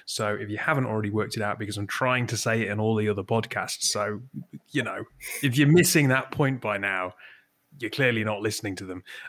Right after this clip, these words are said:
Uh, but there are three other episodes today, um, that, that you can tune into to find out what's happening in Leeds, because it is Leeds Digital Festival. Um, well, it's the penultimate day anyway. But we're gonna dive into this conversation,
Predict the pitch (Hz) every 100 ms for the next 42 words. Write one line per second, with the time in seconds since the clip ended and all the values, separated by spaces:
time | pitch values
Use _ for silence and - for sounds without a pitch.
0 | - 120 117 117 110 131 143 123 135 139
1 | 139 135 - 175 175 170 170 175 180 -
2 | 131 117 113 - 131 139 143 107 101 110
3 | 107 107 110 104 - - - _ - 113
4 | 117 113 113 113 120 107 - - 143 131
5 | 123 120 113 104 101 110 107 104 104 113
6 | - 120 110 107 107 113 101 101 127 143
7 | - 107 104 107 156 131 107 - 107 110
8 | 107 113 - 120 127 127 98 98 104 110
9 | - - 113 107 104 - - 101 101 110
10 | 101 92 98 117 _ _ - - - 113
11 | 113 110 156 175 143 123 117 - 117 107
12 | 113 107 113 107